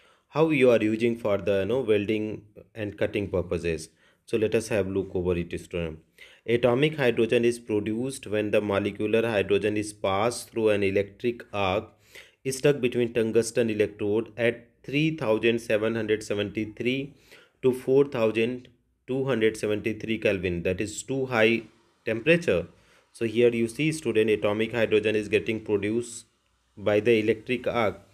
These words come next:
and here is, you know, energy released, you know, four thirty-five point nine, you know, absorb for,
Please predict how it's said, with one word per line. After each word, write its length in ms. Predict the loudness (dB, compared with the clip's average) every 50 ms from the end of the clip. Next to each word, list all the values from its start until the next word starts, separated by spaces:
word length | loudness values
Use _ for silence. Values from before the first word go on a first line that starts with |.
| _ -20 -20 _ _ _ _
and 220 | -6 -2 0 0 2
here 240 | 4 4 4 4 4 2
is, 200 | 0 -2 -6 -12 -20 _ _ _ _ -12
you 100 | -6 -2
know, 120 | 0 2 4
energy 480 | 4 4 4 4 2 0 2 0 2
released, 560 | 2 2 0 0 2 2 0 0 -4 -8 -16 _ _
you 100 | -8 -4
know, 280 | -2 0 0 0 -2 -4 -10 -18 _ _ _ -16 -16 -16 -6
four 180 | 0 0 0
thirty-five 640 | 2 2 0 -2 0 -2 -2 0 2 2 2 0 -2
point 280 | -2 -2 -2 -4 -6 -4
nine, 400 | -2 0 2 2 0 -2 -4 -8 -14 _ _ _ _ _
you 80 | -2
know, 140 | 0 0 2 2
absorb 500 | 2 0 2 4 6 6 6 6 2 -2 -10 _ _ -20 -20 _ _ _ _ _
for, 180 | _ -8 -8